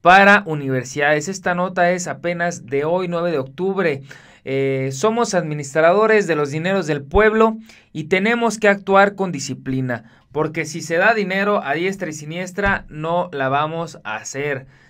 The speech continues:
dijo el presidente Andrés Manuel López Obrador, quien rechazó, fíjate bien,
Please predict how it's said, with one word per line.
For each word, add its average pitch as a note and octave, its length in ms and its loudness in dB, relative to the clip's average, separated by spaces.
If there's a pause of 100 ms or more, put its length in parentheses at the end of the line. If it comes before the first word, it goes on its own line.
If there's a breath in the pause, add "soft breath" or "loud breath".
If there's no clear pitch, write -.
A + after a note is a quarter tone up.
dijo D#3 260 -2
el E3 80 -2
presidente D3+ 400 -6
Andrés C#3 220 -6
Manuel D3 280 -4
López E3+ 320 -4
Obrador, F#3+ 560 2 (520 loud breath)
quien E3 380 -6
rechazó, E3+ 880 0 (320)
fíjate G#3 560 -4
bien, E3+ 460 -8